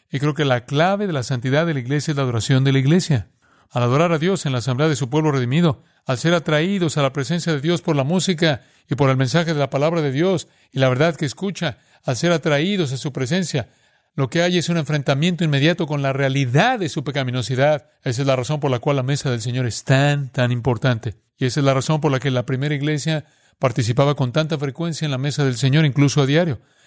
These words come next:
Y tal vez razón suficiente para que usted, en su familia, en sus grupos de comunión, venga a la mesa del Señor para que pueda encontrarse cara a cara con la necesidad de ser puro.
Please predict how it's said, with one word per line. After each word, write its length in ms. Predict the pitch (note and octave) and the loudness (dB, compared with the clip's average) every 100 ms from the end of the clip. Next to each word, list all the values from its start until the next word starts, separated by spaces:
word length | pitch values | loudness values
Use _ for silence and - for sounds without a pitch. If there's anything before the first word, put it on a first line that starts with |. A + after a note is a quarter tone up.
| - | -6
Y 120 | C#3 | -6
tal 240 | C3+ E3+ | 0 0
vez 300 | F3 F3 C#3+ _ _ _ - | 2 0 -2 _ _ _ -4
razón 280 | C3 D#3 | 0 2
suficiente 460 | D#3 D3 A#2 D#3+ D#3+ | 2 0 2 2 2
para 160 | C#3+ C3 | 0 0
que 60 | |
usted, 420 | B2 - D#3 F3 | -4 0 2 2
en 80 | E3 | 0
su 140 | C3 B2+ | -2 -2
familia, 340 | B2 D3+ E3 | 0 2 2
en 40 | |
sus 180 | C#3 B2+ | 2 0
grupos 280 | C3 D3+ C#3+ | 2 2 2
de 80 | B2 | 0
comunión, 420 | B2+ C#3 D#3 D3+ _ _ _ | 2 2 2 0 _ _ _
venga 340 | C3+ D#3+ F#3 D3 | 0 2 2 2
a 40 | |
la 60 | B2+ | 0
mesa 260 | C3+ - | -2 -2
del 100 | B2 | -4
Señor 340 | A2+ B2+ C3+ D3 | -2 -2 0 0
para 140 | C3 | 0
que 100 | A2+ | 0
pueda 180 | A2+ C3+ | 0 0
encontrarse 580 | C3 B2+ A2+ C#3 B2+ C3 | 2 0 2 0 0 0
cara 200 | C#3+ C3 | 0 0
a 20 | |
cara 280 | - E3+ C#3+ | 0 -2 -2
con 160 | C3+ | -2
la 60 | B2 | -2
necesidad 760 | A#2+ C3 G#2+ A#2+ D#3 C#3+ F#2+ _ _ C3+ | -2 -2 -2 2 2 0 -4 _ _ -6
de 100 | A2 | -2
ser 240 | C3 G#2 | -2 -4
puro. 340 | A#2 G#2+ F#2 | -4 -4 -6